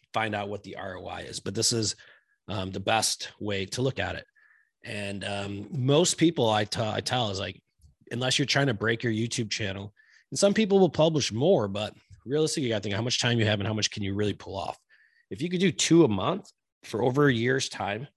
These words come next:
that would equate twenty-four pieces of content or twenty-four videos, twenty-four everything. Okay. Now, this, the key is you gotta take the cost of those videos. How much is all that content going to cost you?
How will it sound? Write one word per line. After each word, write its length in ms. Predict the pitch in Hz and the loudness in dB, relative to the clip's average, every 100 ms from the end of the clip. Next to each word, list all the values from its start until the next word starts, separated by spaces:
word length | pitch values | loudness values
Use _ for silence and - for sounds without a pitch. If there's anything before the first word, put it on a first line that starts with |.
| _ | _
that 140 | 117 127 | -2 0
would 100 | 151 | 0
equate 420 | - 127 131 - | -2 -4 -4 -8
twenty-four 580 | - 123 127 - 117 110 | -8 -4 -4 -2 -4 -4
pieces 340 | 117 95 98 | -4 -6 -6
of 80 | 90 | -8
content 360 | 90 78 87 | -8 -8 -8
or 40 | 82 | -10
twenty-four 460 | - 104 101 90 | -4 -4 -4 -6
videos, 400 | 85 76 65 - - - - - _ _ _ _ _ - | -8 -12 -12 -14 -16 -20 -20 -20 _ _ _ _ _ -8
twenty-four 720 | 143 143 147 - 139 131 - | -2 0 0 2 4 4 0
everything. 540 | 117 110 101 80 - - - _ _ | -4 -4 -6 -6 -10 -14 -20 _ _
Okay. 220 | - 101 - _ _ _ _ _ _ - - | -4 -4 -4 _ _ _ _ _ _ -20 -4
Now, 340 | 120 120 104 - - _ _ - - | 0 0 -2 -10 -20 _ _ -20 -6
this, 200 | 127 - | -4 -2
the 100 | 131 | -4
key 260 | - 185 | -2 0
is 100 | 113 | 2
you 80 | 107 | 0
gotta 200 | 101 113 | -2 -2
take 260 | - 92 - | -4 -6 -8
the 60 | |
cost 420 | 104 135 135 - | -8 -2 -2 -2
of 80 | 85 | -4
those 200 | 78 78 | -8 -10
videos. 360 | 80 71 - - - - - | -10 -12 -12 -16 -18 -20 -6
How 140 | 135 | -2
much 260 | 160 151 - | 0 0 -2
is 120 | 131 | -4
all 280 | - 123 123 | 0 0 0
that 160 | 113 - | -2 -4
content 420 | 107 98 107 90 | -6 -6 -8 -8
going 260 | 95 95 | -6 -6
to 80 | 85 | -10
cost 420 | - - 78 - | -10 -6 -6 -6
you? 120 | - | -10